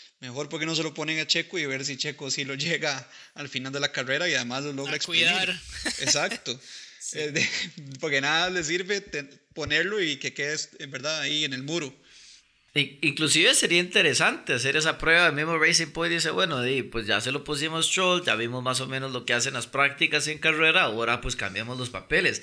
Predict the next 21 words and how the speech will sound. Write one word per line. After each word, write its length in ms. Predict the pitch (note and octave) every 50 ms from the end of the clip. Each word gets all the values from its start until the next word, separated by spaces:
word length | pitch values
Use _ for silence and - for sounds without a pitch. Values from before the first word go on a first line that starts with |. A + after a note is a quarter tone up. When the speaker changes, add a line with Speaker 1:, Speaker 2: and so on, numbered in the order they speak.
| - - - - - - _ _
Speaker 3:
para 460 | - C3 A#2 A2+ A2 - - - - _ -
probar 520 | - D3+ C#3 C3+ B2 B2 B2+ C3 C#3+ C#3+ -
efectivamente 1200 | F3+ D#3+ - - A#2 - - - C#3 C3+ C#3 C#3+ C#3 C#3+ D3 C#3+ C#3 C3 - - D#3+ D#3+ D#3 D#3
el 140 | D3+ - -
paquete 580 | C3 A#2 - B2+ C3 C3 B2 - - F#3+ F#3
en 120 | D3+ B2 A2
vez 180 | A2+ A2+ A2+
de 120 | A2 B2+ -
que 140 | - A2 G#2
sea 260 | - A#2+ A#2+ A#2+ B2
direccionado 520 | B2+ A#2+ A#2 A2 - G#2+ G2+ G#2 G#2+ A2
solamente 500 | A2 A#2+ A#2+ A#2 A#2 A#2 A#2 G#2+ G2+ A#2+
a 60 | A2+
un, 340 | G#2+ G#2+ A2+ A#2 A2 G2+ G2+ -
a 40 | G#2+
un 120 | G#2 G2+ -
piloto". 420 | G2+ G2+ A#2 C3+ - - - G#2+
Creo 160 | G#2+ G2+ G#2
que 100 | - A2+
sería 320 | G#2+ - A2+ A2 A#2 B2 A#2+
un, 220 | A2 A2 G#2